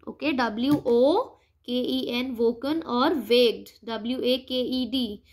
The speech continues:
So both we can write, okay, but I prefer woken,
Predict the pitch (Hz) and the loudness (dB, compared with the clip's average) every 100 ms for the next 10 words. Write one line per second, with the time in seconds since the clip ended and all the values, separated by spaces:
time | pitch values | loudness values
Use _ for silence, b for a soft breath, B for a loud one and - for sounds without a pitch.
0 | b b - 226 240 294 294 269 254 262 | b b -6 -4 0 -2 0 -2 0 -4
1 | 208 196 - - - - 269 254 254 240 | -4 -8 -8 -10 -12 -6 -4 -4 -4 -2
2 | 240 240 240 - 294 381 220 247 247 247 | -2 -4 -6 -2 -2 -2 0 2 2 0
3 | 196 196 | -8 -10